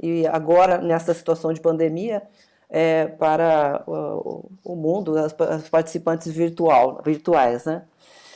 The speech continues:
Então, Agualusa, é, seja bem-vindo.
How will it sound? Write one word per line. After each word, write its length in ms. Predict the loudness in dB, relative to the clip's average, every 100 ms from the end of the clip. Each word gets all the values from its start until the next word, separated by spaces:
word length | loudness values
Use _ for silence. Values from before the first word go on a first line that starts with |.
| -18 -12
Então, 380 | -2 2 4
Agualusa, 720 | 4 4 4 4 2 2 0 0
é, 320 | 2 4 2
seja 280 | 2 -2 0
bem-vindo. 960 | 0 0 -2 -2 -2 -2 0 -2 -2